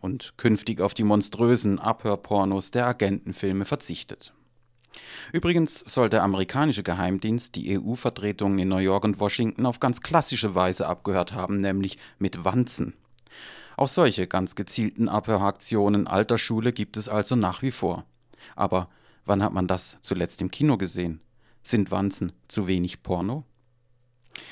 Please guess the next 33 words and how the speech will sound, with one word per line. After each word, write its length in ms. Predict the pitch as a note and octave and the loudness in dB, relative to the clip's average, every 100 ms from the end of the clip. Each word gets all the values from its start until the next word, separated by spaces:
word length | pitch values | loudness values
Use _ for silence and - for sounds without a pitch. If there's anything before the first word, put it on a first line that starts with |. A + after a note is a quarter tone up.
| - - | -20 -10
Wie 140 | G#2+ A2 | 0 0
es 140 | - | 2
gehen 280 | B2+ D#3 F3+ | 4 4 4
könnte, 320 | - E3+ E3+ | 4 2 2
zeigten 340 | - D3 - D3 | 0 -2 -2 -2
die 100 | - | 2
Coen-Brüder 560 | A2+ G2 G2 G2 F#2+ | 4 6 4 2 2
in 80 | F#2 | 2
ihrer 200 | F2+ E2+ | 4 4
Agentenkomödie 880 | - G#2+ G#2+ G#2+ G#2+ G2 F#2+ F#2 G2+ | 6 4 4 0 2 4 4 2 0
Burn 360 | - G#2 G2+ D#2+ | 4 4 4 2
After 400 | G2+ - A2 A2+ | -2 -2 -2 -2
Reading. 380 | D3+ G2+ F2 - - - - - | -2 -2 -4 -8 -16 -16 -16 2
Dort 320 | A2 C#3+ - | 6 6 4
glaubt 420 | G2+ F2+ D3+ - | 2 6 6 4
ein 120 | G2 - | -2 0
ziemlich 360 | G#2+ G2+ - | 0 0 -2
dusseliger 440 | A#2+ B2 B2+ C3 B2 | -2 0 0 0 0
Fitnesstrainer, 920 | C3+ - C3+ - - C3 C3 C3+ A#2+ | -2 0 0 -2 0 4 6 6 4
er 100 | A2+ | 4
hätte 260 | B2+ C3 | 2 2
in 180 | B2+ A2+ | 2 2
der 160 | G#2+ - | 0 4
Umkleidekabine 1120 | C#3+ G#3 - G2 F#2+ A2 B2+ - A#2+ A#2+ G#2 | 6 6 6 4 4 2 0 0 2 4 2
eine 240 | F2+ F2+ - | 0 -2 -4
super 480 | - C#3+ B2+ F#2+ | -4 -4 0 0
brisante 540 | - F#2+ - G2+ F#2+ F2+ | 0 -2 2 2 2 0
C-D-rom 480 | - F#2 F2+ G2+ G2+ | 2 2 4 2 2
des 180 | F2+ | -2
C 80 | - | -2
I 340 | E2+ E2+ B2 B2 | 0 0 -2 -2
A 40 | |
entdeckt. 400 | F2+ - - | -2 -6 -10